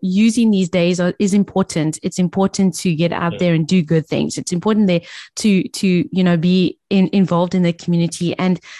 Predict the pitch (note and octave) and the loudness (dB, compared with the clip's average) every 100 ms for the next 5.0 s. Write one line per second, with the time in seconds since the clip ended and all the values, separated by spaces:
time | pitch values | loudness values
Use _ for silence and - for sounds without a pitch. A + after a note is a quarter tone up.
0 | - - C4 D4 C#4+ B3 B3 A#3+ G#3+ B3 | -12 -2 2 2 2 0 0 2 4 4
1 | A#3 G#3 A3 G#3 G3+ G3 G#3 - A3+ A3+ | 2 0 2 0 0 0 0 0 0 0
2 | A3+ - A3+ A#3 - C4 F#3+ C4 - C#4 | 0 0 2 2 2 0 2 2 2 2
3 | C4+ A#3+ C4 C4 D#4+ D#4+ C#4 C4+ D#4 D#4 | 4 4 2 2 2 4 4 4 2 2
4 | A3+ A#3+ B3+ C#3+ C#3+ F#3 F3+ A#3+ A#3+ | 2 4 2 0 0 0 0 0 0